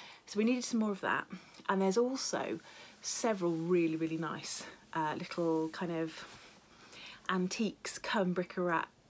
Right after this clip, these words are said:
bric-a-brac, come sort of, you know, just those nice little shops that have got all this cool stuff in.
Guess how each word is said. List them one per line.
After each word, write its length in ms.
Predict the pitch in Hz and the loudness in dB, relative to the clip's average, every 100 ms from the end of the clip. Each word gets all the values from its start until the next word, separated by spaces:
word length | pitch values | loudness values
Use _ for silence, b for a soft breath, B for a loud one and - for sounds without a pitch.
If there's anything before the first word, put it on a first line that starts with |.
| _ | _
bric-a-brac, 920 | 202 190 - 156 160 165 160 - - - | -4 -4 -4 -4 -2 0 0 -4 -14 -12
come 640 | - 165 156 160 156 160 B B B B | -6 -4 -2 -2 -4 -6 B B B B
sort 220 | - 175 165 | -6 0 0
of, 380 | 160 - - - _ - _ _ - | 0 -6 -14 -16 _ -20 _ _ -10
you 120 | - 170 | -2 0
know, 120 | 156 | 0
just 220 | - - | -4 -2
those 140 | 226 | -2
nice 260 | 220 220 - | 0 0 -2
little 120 | - | -2
shops 260 | 185 - - | -2 -4 -4
that 60 | |
have 60 | - | -8
got 140 | - | -4
all 100 | - | 0
this 160 | 180 180 | 0 -2
cool 280 | - 202 180 | -2 -4 -4
stuff 340 | - 170 - | -4 -6 -4
in. 160 | 160 | -8